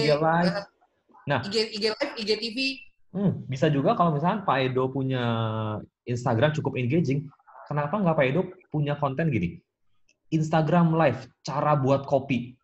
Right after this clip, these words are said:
Speaker 1: Why not? Instagram Story,
Speaker 2: Ya.
Speaker 1: cara minum kopi. <laughs> Yang aneh-aneh deh. Asu kalau nggak,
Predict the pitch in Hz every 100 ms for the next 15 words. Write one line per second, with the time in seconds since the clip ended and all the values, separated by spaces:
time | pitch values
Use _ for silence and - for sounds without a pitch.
0 | _ _ _ 127 170 180 175 - _ _
1 | _ _ 143 131 151 151 147 156 156 139
2 | 101 - _ _ 143 143 156 147 143 139
3 | 147 147 143 107 - - _ - - 139
4 | 139 151 - _ _ - 147 147 151 151
5 | 151 170 139 120 _ _ _ _ 107 113
6 | 156 131 123 -